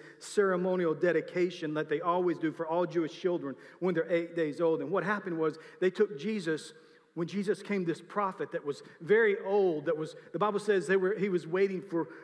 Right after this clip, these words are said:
for the Messiah, and the Lord said that you would not pass from this life until you held the, the Messiah in your hand. So this old, uh, prophet Simeon walks in,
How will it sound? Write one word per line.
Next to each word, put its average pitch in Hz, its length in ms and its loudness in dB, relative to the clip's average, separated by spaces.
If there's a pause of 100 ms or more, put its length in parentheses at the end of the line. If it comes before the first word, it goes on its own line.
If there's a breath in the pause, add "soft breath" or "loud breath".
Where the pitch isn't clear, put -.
for 196 80 4
the 180 100 0
Messiah, 175 580 0 (100)
and 160 240 -8
the 165 80 0
Lord 196 300 4
said 190 180 2
that - 100 -6
you 196 120 -2
would 156 200 0
not 185 240 0
pass 190 280 -2
from 170 180 -2
this 175 220 0
life 190 340 2 (280 loud breath)
until 185 260 2
you 180 200 -2
held 202 460 4 (460 loud breath)
the, 170 260 -2
the 160 100 0
Messiah 190 600 2
in 180 100 -2
your 165 100 -2
hand. 170 320 -4
So 170 140 -4
this 180 240 -2
old, 214 480 6 (640 loud breath)
uh, 156 120 -4
prophet 208 480 2 (220)
Simeon 208 480 0
walks 208 320 0
in, 214 320 -2